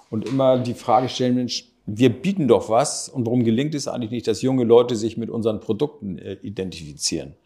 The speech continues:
Na, da muss es denn schon ein Airbus sein oder ein I C E oder sonst irgendwas. Du bist jetzt hier bei Schienenschleifmaschinen, aber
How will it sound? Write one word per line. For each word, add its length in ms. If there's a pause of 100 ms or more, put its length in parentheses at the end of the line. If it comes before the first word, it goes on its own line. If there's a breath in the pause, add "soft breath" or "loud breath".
(480 loud breath)
Na, 100
da 120
muss 180
es 100
denn 160
schon 180
ein 40
Airbus 400
sein 280
oder 180
ein 140
I 60
C 180
E 200
oder 140
sonst 220
irgendwas. 580 (480 soft breath)
Du 80
bist 160
jetzt 140
hier 140
bei 140
Schienenschleifmaschinen, 1200 (280 loud breath)
aber 520